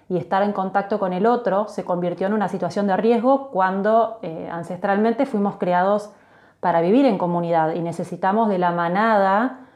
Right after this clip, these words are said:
para justamente sobrevivir. Eh, pensemos que a lo largo del último siglo, eh, hemos logrado alargar nuestra expectativa de vida,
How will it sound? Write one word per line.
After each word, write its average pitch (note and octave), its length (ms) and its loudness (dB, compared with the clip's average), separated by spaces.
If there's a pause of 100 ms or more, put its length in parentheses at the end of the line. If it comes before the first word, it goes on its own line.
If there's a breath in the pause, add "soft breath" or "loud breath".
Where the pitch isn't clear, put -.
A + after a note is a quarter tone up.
(240 loud breath)
para A#3 220 0
justamente B3+ 800 2
sobrevivir. E3 840 -2 (880 loud breath)
Eh, F#3 340 0
pensemos A#3+ 460 2
que A#3 100 0
a G3+ 40 4
lo G3 80 4
largo A3+ 260 4
del A3 120 4
último A3+ 320 0
siglo, C4+ 600 0
eh, E3 640 -6 (180)
hemos B3+ 240 4
logrado A#3+ 500 4
alargar F#3+ 420 2
nuestra B3 280 0
expectativa G3+ 720 -2
de A3 140 2
vida, A#3+ 580 4